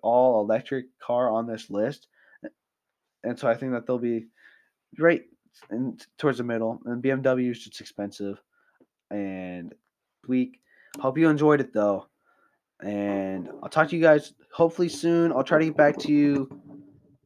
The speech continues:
next weekend. I hope I will. And I hope you listen again. Please tell your friends, family, anyone to just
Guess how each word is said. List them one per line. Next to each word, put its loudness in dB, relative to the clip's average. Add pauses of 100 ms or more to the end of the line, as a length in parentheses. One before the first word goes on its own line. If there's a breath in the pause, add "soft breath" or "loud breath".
(160)
next -4
weekend. -2 (260)
I -16
hope -8
I 2
will. -2 (840)
And -10
I -8
hope 0
you -2
listen 0
again. -2 (440 soft breath)
Please 2 (500)
tell 6
your 4
friends, 2
family, 0 (300)
anyone 0 (580)
to -2
just -8